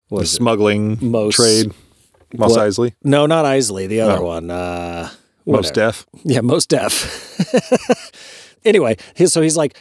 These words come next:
Speaker 1: getting tribute from everybody, and, like, he's walking around town, and he's got some bodyguards and whatnot with him,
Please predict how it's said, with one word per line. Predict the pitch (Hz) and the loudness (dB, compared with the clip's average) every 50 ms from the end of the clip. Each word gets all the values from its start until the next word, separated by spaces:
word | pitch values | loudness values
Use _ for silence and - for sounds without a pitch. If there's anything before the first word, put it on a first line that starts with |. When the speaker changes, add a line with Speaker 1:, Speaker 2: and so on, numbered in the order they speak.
| _ _ - | _ _ 0
Speaker 1:
getting | 131 135 139 131 | 0 2 2 0
tribute | 123 - 143 139 120 123 127 117 | -2 0 0 0 0 0 0 -2
from | - - 120 | -2 -4 -4
everybody, | 117 110 110 104 110 110 113 110 110 | -4 -2 -2 0 0 0 0 0 0
and, | 113 107 | -2 -2
like, | 110 107 | -2 -2
he's | - 120 117 - - | 0 0 -2 -2 -4
walking | - - 135 123 120 110 - 147 147 | -6 -2 0 0 0 0 0 0 0
around | 156 165 185 208 220 185 | 0 0 0 0 -2 -2
town, | - 262 277 226 139 95 87 95 | -2 -2 -2 -2 -4 -6 -8 -8
and | 101 110 | -6 -6
he's | 110 101 | -4 -2
got | 98 127 120 113 | 0 0 0 0
some | - 123 | -2 -4
bodyguards | 104 113 113 113 110 101 113 110 107 107 107 107 101 113 | -2 0 0 0 0 -2 -2 -2 -2 -2 -4 -4 -4 -6
and | 104 104 95 - | -8 -8 -8 -8
whatnot | 117 113 110 98 107 104 - | -6 -6 -6 -6 -8 -8 -8
with | 110 107 95 | -8 -6 -6
him, | 117 110 117 | -6 -6 -6